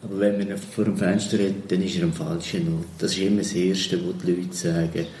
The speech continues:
Wir haben gerne Bäume, aber wenn er bei der, vor der Tür steht, wo es Laub gibt, wo es im blöden Moment vielleicht Schatten gibt, dann will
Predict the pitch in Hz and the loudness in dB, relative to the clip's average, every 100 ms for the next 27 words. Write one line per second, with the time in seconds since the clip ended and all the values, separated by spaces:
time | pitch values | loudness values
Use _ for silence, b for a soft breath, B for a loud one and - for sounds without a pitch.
0 | B - 95 98 101 98 113 110 87 87 | B -6 -6 -4 0 2 2 0 0 0
1 | 85 - 95 92 90 82 95 92 90 87 | -4 -8 -2 0 0 0 2 4 4 2
2 | 90 90 92 - 82 82 - 101 123 123 | 2 0 -2 -6 -8 -2 2 4 4 2
3 | - 110 110 110 104 90 90 90 110 110 | 2 4 4 2 -6 -2 2 4 4 2
4 | 120 113 - 90 - - - - - - | 4 4 2 -4 -4 -8 -16 -20 -20 -20
5 | - - - 107 90 95 90 92 92 90 | -20 -12 -2 2 4 4 4 2 4 4
6 | 90 92 - 85 - 104 95 - - 90 | 2 -2 -2 -2 -2 -2 -2 -6 -6 -2
7 | 87 85 | 0 0